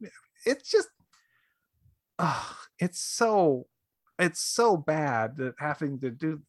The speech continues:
to go through this. If I just wanna watch my baseball team lose, shouldn't have to pay so much. It would have been cheaper to go up to the game itself and watch it, except for they were sold out. So whatever. That's it. That's it. Just me. I, I've,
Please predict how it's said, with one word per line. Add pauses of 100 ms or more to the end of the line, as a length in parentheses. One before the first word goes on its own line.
(100)
to
go
through
this.
If
I
just
wanna
watch
my
baseball
team
lose, (640)
shouldn't
have
to
pay
so
much.
It (560)
would
have
been
cheaper
to
go
up
to
the
game
itself
and
watch
it, (180)
except
for
they
were
sold
out.
So (1600)
whatever. (960)
That's
it.
That's
it.
Just
me.
I,
I've,